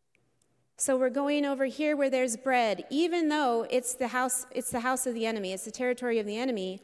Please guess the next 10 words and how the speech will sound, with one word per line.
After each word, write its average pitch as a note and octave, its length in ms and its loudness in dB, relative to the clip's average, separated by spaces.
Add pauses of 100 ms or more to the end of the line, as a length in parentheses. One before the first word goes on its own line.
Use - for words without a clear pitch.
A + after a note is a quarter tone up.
(580)
So - 160 -2
now D#4+ 180 4
how E4+ 260 -2
is G4 140 -2
she E4 160 0
saying D#4 440 0
that B3+ 120 -4
she - 160 -6
was B3+ 220 -2
full? E4+ 420 -2